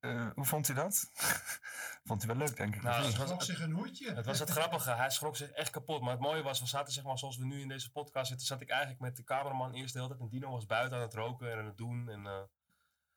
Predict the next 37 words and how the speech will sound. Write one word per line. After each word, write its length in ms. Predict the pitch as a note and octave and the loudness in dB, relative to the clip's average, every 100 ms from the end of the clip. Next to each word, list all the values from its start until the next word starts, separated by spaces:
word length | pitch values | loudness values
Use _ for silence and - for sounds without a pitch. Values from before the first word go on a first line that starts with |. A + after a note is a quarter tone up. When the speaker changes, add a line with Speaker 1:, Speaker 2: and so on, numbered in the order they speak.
| _ | _
Speaker 2:
op 120 | - B2 | -8 -2
een 60 | |
gegeven 300 | - C#3 D3 | 0 0 0
moment, 200 | C#3 C3 - | -2 -4 -6
ik 120 | D#3+ | -4
was 140 | C3+ | -2
aan 60 | C3+ | -2
het 140 | C3 | -2
he-, 200 | G#2 B2 - - B2 | -4 -6 -6 -10 -4
rehearsen 440 | C3 C#3 D#3 D3 | 0 2 2 0
met 120 | B2+ | -2
hun, 160 | B2 A#2+ | -2 -2
zeg 140 | B2 | -2
maar, 100 | A#2 | 0
hoe 80 | A#2 | 0
het 100 | C3 | 0
zou 160 | C3 A#2+ | 0 0
gaan 120 | A2+ | 0
plaatsvinden. 460 | C3 C3+ - A#2+ A2+ | 0 0 0 -4 -2
Maar 100 | A2 | 2
hij 140 | C3 | 2
was 120 | C3 B2+ | 0 -2
daar 80 | |
niet 120 | A#2+ A#2 | -4 2
bij. 320 | B2 A2 A2 | 2 2 0
En 260 | A#2 A2+ - _ _ _ _ - | -4 -4 -10 _ _ _ _ -2
het 160 | A#2 | 0
moment 380 | B2 C3 C#3 B2+ | 2 2 2 0
dat 140 | C3 B2+ | -2 -2
het 100 | A#2+ | 0
dus 360 | B2 - - - | 4 4 2 -2
echt 340 | D3+ B2+ - | 0 0 0
ging 200 | C#3 B2 | 0 0
gebeuren, 520 | A#2 G#2 G2+ G#2 B2+ | -2 -2 -2 -2 -4
kwam 180 | - C3 | -2 2
hij 220 | A#2 A#2 | 4 2
binnen. 420 | G#2 C3+ G#2+ B2+ | 0 0 -2 -4